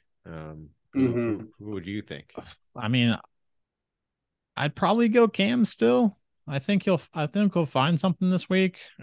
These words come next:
Speaker 3: Um, I think he's coming in very humble too. I think that's kind of like he's trying to play the domicile card, I think, being as a, a live player, make him
Speaker 2: Yeah.
Speaker 3: his, himself the least not threatening possible.
Speaker 1: Yeah, that's
Speaker 3: Um,
Speaker 1: fair.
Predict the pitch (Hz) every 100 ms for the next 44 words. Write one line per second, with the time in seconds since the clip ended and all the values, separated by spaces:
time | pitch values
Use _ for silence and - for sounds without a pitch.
0 | 160 139 127 123 123 113 113 _ - -
1 | 131 156 170 151 - 135 120 117 127 117
2 | 113 101 101 101 113 120 - - 101 110
3 | 98 107 101 98 - 101 92 98 90 107
4 | 95 107 101 - 101 95 82 85 85 95
5 | 101 95 92 - 90 98 120 139 139 127
6 | 110 98 95 104 - 95 104 - 127 127
7 | 104 98 101 95 - - 113 - 107 98
8 | 110 - _ _ - 110 107 110 120 107
9 | - 98 101 104 95 90 95 101 151 165
10 | 147 _ - 73 73 73 - 113 107 104
11 | 95 90